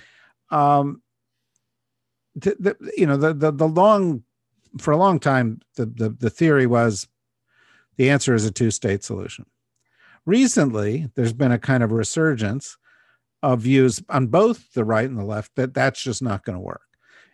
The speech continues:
and that, you know, it's a one-state solution. And when the right describes it, they're like, you know, you know, it's the Netanyahu vision of the one-state solution.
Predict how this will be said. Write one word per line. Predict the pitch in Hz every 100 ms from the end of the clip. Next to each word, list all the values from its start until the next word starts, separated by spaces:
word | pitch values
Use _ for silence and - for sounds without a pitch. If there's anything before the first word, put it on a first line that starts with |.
| -
and | 139 127 123
that, | 123 123 165 -
you | 139
know, | 110
it's | 110
a | 123
one-state | 120 131 123 - 113 101
solution. | - 107 92 113
And | 117
when | 131
the | 123
right | 135 175 -
describes | 120 - 123 110 98
it, | 117 104
they're | 117 110 113
like, | 110 107 98
you | -
know, | 98 92 107 104 110 _ _ _ _ _ -
you | 107
know, | 98 113 _ - -
it's | 127 -
the | - 110
Netanyahu | 123 127 185 127 123 113 113
vision | 123 123 110 104
of | 95
the | 104
one-state | 104 104 - 107 98 -
solution. | 127 98 95 - 90 131